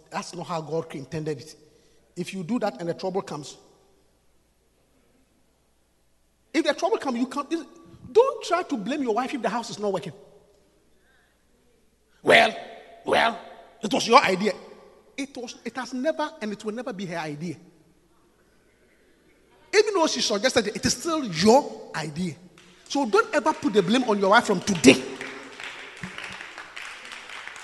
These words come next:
"Oh, yeah, she's stubborn.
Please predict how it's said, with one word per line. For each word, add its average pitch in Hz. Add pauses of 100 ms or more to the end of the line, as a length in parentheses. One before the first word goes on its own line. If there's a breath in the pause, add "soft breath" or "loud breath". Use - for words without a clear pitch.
(2500)
"Oh, 285
yeah, 339
she's 339
stubborn. 320